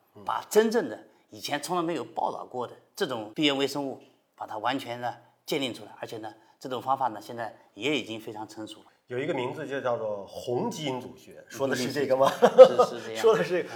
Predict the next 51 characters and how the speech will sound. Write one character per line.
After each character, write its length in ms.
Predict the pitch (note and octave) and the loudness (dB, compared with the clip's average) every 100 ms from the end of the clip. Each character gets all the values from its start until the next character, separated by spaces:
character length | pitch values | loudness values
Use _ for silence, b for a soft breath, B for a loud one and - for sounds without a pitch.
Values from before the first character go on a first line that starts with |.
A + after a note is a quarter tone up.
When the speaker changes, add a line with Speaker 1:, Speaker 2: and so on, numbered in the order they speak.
| G#2+ | -6
Speaker 1:
宏 240 | - F3 | 6 8
基 120 | C4 D4+ | 8 2
因 80 | |
组 100 | A3 | 0
学 80 | C#3+ | -2
到 100 | F3 | -2
底 100 | F3 | -2
是 120 | - | -6
什 120 | C3+ - | -14 -14
么 140 | G2 | -14
呢？ 140 | G#2+ G#2 | -14 -12
这 80 | B3 | -4
个 100 | A#3 | -4
宏 320 | - B2+ G#3+ | -2 -2 -2
字 180 | C4 A3 | 0 -2
是 360 | F3+ F#3 - B B _ _ | 0 -2 -4 B B _ _
宝 180 | - A2+ | 2 4
盖 240 | A2 C#4 F#3+ | 6 6 6
头 220 | - B2 | 2 -4
的 80 | C#3+ | -2
那 100 | C3 | -4
个 80 | |
宏 220 | B2 - G2 G#2+ | -6 -8 -8 0
啊， 160 | B2+ | 0
Speaker 2:
宏， 140 | D3+ E3+ - - | 0 -6 -12 0
Speaker 1:
它 80 | |
指 200 | G#3 D3+ | 2 4
的 100 | E3 | 4
是 100 | E3 A#2 | 4 2
什 60 | |
么？ 40 | A2+ | -10
Speaker 2:
宏 0 | |
大。 80 | - - | -18 -18
比 100 | - | -6
如 120 | B2+ C#3 | -2 -2
说， 180 | E3+ | -2
就 120 | D3 C#3 | -2 -2
是 20 | |
我 100 | A2 | -2
们 120 | C3 | -6
经 120 | D3+ | -6
常 320 | C#3 D3 C#3+ | 0 0 -2
比 140 | C3 G#2+ | -8 -8
喻 160 | C3 | -6
了， 180 | A#2+ F#2+ b b b b - | -6 -8 b b b b -6
一 100 | D#3+ | -2
个 100 | D3+ | 0
鱼 160 | A#2 | -2
塘 240 | C#3 B2+ C3 | -4 -4 -4
里 80 | |
面 240 | G#2 G2 | -6 -14